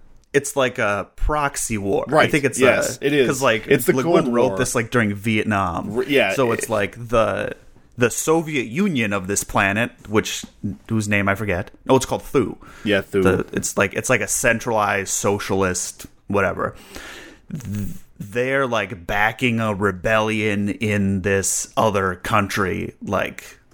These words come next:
Speaker 1: I don't know, like, Afghanistan or Vietnam
Speaker 2: Yeah.
Speaker 1: or something. And then, like, I O, which is the United States, goes in to, like, suppress that rebellion. And so it's basically, like, a proxy war,
Speaker 2: Yeah.
Speaker 1: Cold War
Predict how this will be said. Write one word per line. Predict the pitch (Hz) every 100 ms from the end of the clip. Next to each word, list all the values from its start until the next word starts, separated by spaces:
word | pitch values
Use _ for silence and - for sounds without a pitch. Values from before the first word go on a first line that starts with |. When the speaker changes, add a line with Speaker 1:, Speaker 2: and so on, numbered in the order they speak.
| - -
Speaker 1:
I |
don't | 92
know, | 95
like, | 95 95 -
Afghanistan | 101 107 - - - - 92 92 90
or | 92
Vietnam | 98 104 101 95 90
Speaker 2:
Yeah. | 90
Speaker 1:
or |
something. | 98 - - 98 95 - - - -
And | 123 107
then, | 107 101
like, | 101 92 90 - -
I | 107 104 104
O, | 104 90 90 98
which | 104 -
is | 98 90 90
the | 107
United | 101 95 92 87
States, | - 107 95 92 - - - - - _ -
goes | 180 101 107 107
in | 101 95
to, | 92 107
like, | 95 90 -
suppress | - 101 - - 104 95 -
that | - 101 -
rebellion. | 117 101 104 110 113 123 -
And | 113
so | 120
it's |
basically, | 139 123 110
like, | 95
a | 104
proxy | - - 160 - 110 95
war, | 98 107 -
Speaker 2:
Yeah. | 117 92 90 -
Speaker 1:
Cold | - 101 95
War | 95 92 90 85